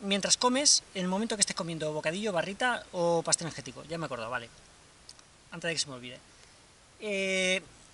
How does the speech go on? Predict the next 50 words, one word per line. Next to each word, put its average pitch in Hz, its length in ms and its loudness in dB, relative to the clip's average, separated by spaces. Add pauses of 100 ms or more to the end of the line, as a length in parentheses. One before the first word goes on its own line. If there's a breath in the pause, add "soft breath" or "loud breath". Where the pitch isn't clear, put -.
(260)
eso, - 300 6 (200)
para 196 360 8 (160)
engañar 214 360 2
al 269 120 4
cuerpo 214 380 0
y 170 60 0
decirle 170 360 0
que 180 100 0
no 196 60 0
estás 220 240 8
corriendo, 190 640 -2
que 175 60 -6
no 170 60 6
se 233 100 8
te 208 60 -6
cierre 185 180 -2
el 175 40 0
estómago 196 220 4
que 151 80 0
te 147 60 -4
permita 185 300 -2
comer, 175 220 -4 (460 loud breath)
para 175 140 4
engañarlo 226 380 2
tú 226 100 -2
lo 220 100 2
que 214 80 0
haces 208 160 0
es - 80 6
que 165 100 -6
cuando 156 160 -2
te 156 80 -2
vayas 226 160 8
a 262 60 6
comer 180 220 -2
algo, 190 340 -2 (180)
no 196 220 0
comas 214 420 8
trotando. 131 480 -4 (640 loud breath)
Tú 180 80 -4
ya 180 200 8
el 170 120 6
habituallamiento 175 1040 6
o, 147 720 4
o 139 60 -2
tú 165 180 -6
si 160 160 8
vas 156 200 6
por 156 280 -4
libre, 226 340 0